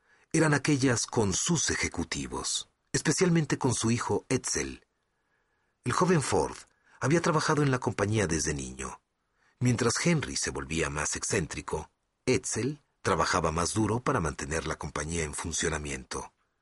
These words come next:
Si no hubiese sido por él, probablemente la Ford Motor Company se hubiera ido a la quiebra en la década de los treinta. Henry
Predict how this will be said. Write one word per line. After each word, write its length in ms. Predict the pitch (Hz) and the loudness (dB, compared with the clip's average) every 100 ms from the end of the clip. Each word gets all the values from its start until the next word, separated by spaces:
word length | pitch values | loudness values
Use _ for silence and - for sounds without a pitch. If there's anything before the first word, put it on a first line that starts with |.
| _ _ _ _ | _ _ _ _
Si 220 | - 82 78 | -4 -2 2
no 100 | 90 | 4
hubiese 440 | 90 85 78 82 | 4 4 2 0
sido 280 | - 82 82 | -2 0 2
por 160 | 120 | 2
él, 300 | 104 71 69 _ _ _ _ _ | 2 0 -6 _ _ _ _ _
probablemente 760 | - 104 127 143 143 135 123 110 | 2 4 4 2 2 2 2 2
la 140 | 80 | 2
Ford 280 | - 131 123 | 2 2 2
Motor 300 | 107 - 76 | 0 -2 -4
Company 580 | - 87 65 69 69 - _ - | 0 -2 -2 -6 -6 -14 _ -8
se 140 | - 117 | 0 2
hubiera 340 | 107 156 147 | 4 4 4
ido 260 | 135 131 123 | 4 4 4
a 40 | |
la 100 | 110 | 4
quiebra 420 | - 127 110 104 | 2 2 2 2
en 140 | 95 85 | 2 2
la 100 | 76 | 2
década 380 | 92 - 82 76 | 2 2 0 0
de 100 | 73 | 0
los 220 | 69 - | -2 -2
treinta. 580 | 69 64 60 65 67 - _ _ _ _ _ _ _ - - | -4 -4 -6 -4 -4 -6 _ _ _ _ _ _ _ -6 2
Henry 500 | 113 117 117 160 190 | 4 4 2 0 -2